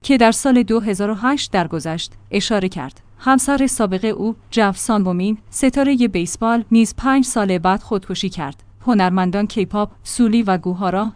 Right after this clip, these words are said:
در سال دو هزار و نوزده درگذشتند. مرگ کیم جونگ هیون، خواننده اصلی گروه پسران محبوب و تاثیرگذار شاینی، در سال دو هزار و هفده نیز دنیای سرگرمی را شوکه کرد.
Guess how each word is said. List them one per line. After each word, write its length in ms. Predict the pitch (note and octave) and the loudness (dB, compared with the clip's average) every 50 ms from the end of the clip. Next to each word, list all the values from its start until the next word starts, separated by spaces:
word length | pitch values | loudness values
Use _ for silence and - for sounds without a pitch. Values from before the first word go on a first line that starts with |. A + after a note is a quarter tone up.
| - - | -8 -2
در 160 | G3 G#3 G#3 G#3 | 2 2 2 2
سال 340 | - - - B3+ A#3+ A#3+ | 2 0 2 2 2 2
دو 160 | A3 G#3 A#3 A#3 | 2 0 -2 -2
هزار 340 | G#3+ A3 F3 - F#3+ F3 | 0 -2 -2 -2 -2 0
و 40 | F#3 | 0
نوزده 440 | F#3+ G3+ A3 A3 - - C#4+ C#4 C4 | 0 0 0 -2 -2 -2 -4 -4 -2
درگذشتند. 800 | - A#3 G3 E3+ - D#3 C#3 D#3 D3+ - - D#3+ D3 C#3+ - - - - - - | -2 -2 -2 -2 -4 -8 -8 -8 -8 -8 -8 -8 -10 -10 -12 -14 -18 -20 -8 -2
مرگ 300 | G#3 G3+ A3+ A#3+ A#3 - | 2 4 4 4 4 2
کیم 300 | A#3 G#3+ - B3 A#3 A3 | -2 0 2 0 0 2
جونگ 260 | G#3+ - A3 G3+ G3 F#3 | 0 0 0 -2 -2 -2
هیون، 300 | - F#3+ D#3 C#3+ C3+ - - | -4 -6 -6 -6 -8 -10 -2
خواننده 540 | - C4 B3 B3 B3 B3+ B3+ D4 C4+ C#4 - | 2 6 6 8 8 6 4 4 0 0 -2
اصلی 400 | - G#3+ - - A3+ A3 G#3+ G#3 | -2 -4 -2 -2 0 0 0 0
گروه 360 | G#3 G#3+ G#3+ A3+ A3+ A3 B3 | -2 -2 -4 -2 -2 -2 -4
پسران 560 | B3 - G3+ F#3+ - G#3+ G3 G#3 A#3+ A3+ A3 | -2 -2 -4 -4 -2 -2 0 2 2 2 4
محبوب 420 | G3+ G3 F3 F#3 F#3 - A3 G#3+ F3 | 4 2 2 0 0 -2 -4 -4 0
و 120 | F#3 F#3+ G3+ | 0 0 0
تاثیرگذار 760 | - - G3+ G3 - - G#3 E3+ - E3+ D3+ D#3 F#3 G3 G3+ | 0 -2 -4 -2 -2 -2 -4 -2 -2 -4 -4 -2 -2 -4 -2
شاینی، 480 | G3 - - A3+ F#3+ F3 F3 G3+ A#3+ | -4 -4 -2 -2 0 0 2 2 0
در 160 | - - G3+ G3+ | 2 0 -2 -2
سال 300 | - - B3+ A#3+ A3+ G#3+ | 0 0 0 2 2 2
دو 160 | - G3+ G#3 | 0 0 0
هزار 300 | G3+ G3 E3+ F#3+ F#3+ G3 | 0 -2 -2 -2 -4 -4
و 40 | G3+ | -4
هفده 500 | F3 G3+ F#3 E3+ - - A3 A3 G3+ A#3 | -4 -6 -6 -6 -4 -4 -4 -2 0 0
نیز 220 | A3+ G#3+ F#3+ - - | 0 0 0 -2 -2
دنیای 400 | F#3+ F3+ F#3 G3+ A#3+ B3 A#3 B3 | -2 0 0 2 2 2 0 0
سرگرمی 580 | - - A3+ G3 F#3 F3+ F#3 F3 E3+ F#3 F#3+ | 0 0 0 0 0 0 -2 -2 0 -2 -2
را 100 | F3 F3+ | -2 -4
شوکه 320 | F3+ - - F#3 F3+ - E3 | -4 -4 -6 -6 -6 -6 -10
کرد. 340 | - - C3+ C#3+ - - | -10 -10 -12 -12 -14 -16